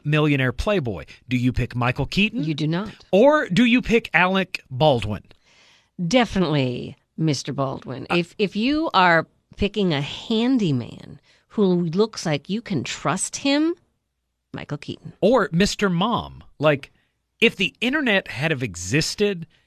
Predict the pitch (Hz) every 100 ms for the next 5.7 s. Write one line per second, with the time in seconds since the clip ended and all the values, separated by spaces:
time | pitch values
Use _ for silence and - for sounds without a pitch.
0 | _ _ 117 156 160 - 160 151 139 123
1 | 120 160 180 160 123 135 135 151 170 165
2 | - - 170 156 123 143 180 - - 147
3 | 151 175 185 156 - - - 185 - -
4 | _ - 220 208 165 131 113 _ - 117
5 | 131 113 104 _ - 160 147